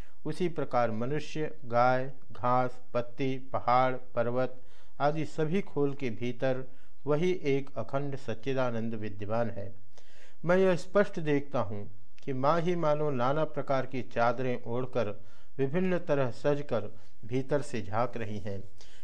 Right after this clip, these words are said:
किसी समय मेरी यह स्थिति थी कि मैं सदा सर्वदा ऐसा ही देखा करता था। उस स्थिति को देखकर उसे न समझते हुए लोग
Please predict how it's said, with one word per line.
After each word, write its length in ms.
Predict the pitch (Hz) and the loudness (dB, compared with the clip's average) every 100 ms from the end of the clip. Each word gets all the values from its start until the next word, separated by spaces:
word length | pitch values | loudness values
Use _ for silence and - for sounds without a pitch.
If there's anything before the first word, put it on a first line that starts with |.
| - | -2
किसी 260 | 170 196 190 | 0 2 2
समय 280 | 185 180 | 2 2
मेरी 380 | 170 160 160 165 | 2 2 2 2
यह 200 | 151 147 | 2 2
स्थिति 380 | 139 - - 170 | 0 -2 0 0
थी 400 | 170 117 107 - - - - - | 0 0 -2 -2 -2 -2 -2 0
कि 100 | 156 | 0
मैं 200 | 170 175 | 2 2
सदा 380 | 175 156 175 175 | 2 2 4 2
सर्वदा 560 | - 139 143 147 147 135 | 2 0 2 2 2 0
ऐसा 280 | 123 139 151 | 0 0 0
ही 140 | 131 | 0
देखा 340 | 107 107 - | 0 -2 -2
करता 400 | 139 110 - 107 | -2 -2 -2 -2
था। 340 | 101 104 - - - - - - - | 0 -2 -2 -2 -2 -2 -2 -2 0
उस 200 | 185 185 | 0 2
स्थिति 400 | 196 - 165 185 | 0 0 0 0
को 180 | 185 170 | 0 0
देखकर 680 | 131 139 151 - 156 151 156 - - - | 2 2 0 0 2 0 -2 -2 -2 0
उसे 260 | 165 190 185 | 0 2 2
न 220 | 160 180 | 2 2
समझते 580 | 180 156 139 - 156 139 | 2 0 0 0 0 0
हुए 200 | 135 120 | 0 0
लोग 500 | 120 135 135 135 | 2 2 2 0